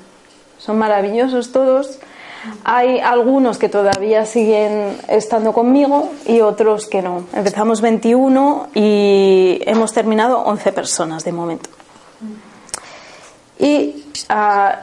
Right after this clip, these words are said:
son mis compañeros del centro de escucha. Buen rollo, ¿no? <laughs> Que,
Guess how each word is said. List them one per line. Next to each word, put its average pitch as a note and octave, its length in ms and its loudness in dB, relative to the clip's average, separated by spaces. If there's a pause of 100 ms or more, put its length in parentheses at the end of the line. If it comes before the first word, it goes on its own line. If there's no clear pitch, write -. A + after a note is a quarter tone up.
son A3+ 160 -2
mis A#3 140 0
compañeros C4+ 840 2 (140)
del G3+ 1080 2
centro A3+ 320 0
de F#3+ 100 -2
escucha. G3 520 -4 (1120)
Buen G#3 180 0
rollo, G#3+ 300 2
¿no? C#4+ 180 0
<laughs> - 0 -
Que, C4+ 160 0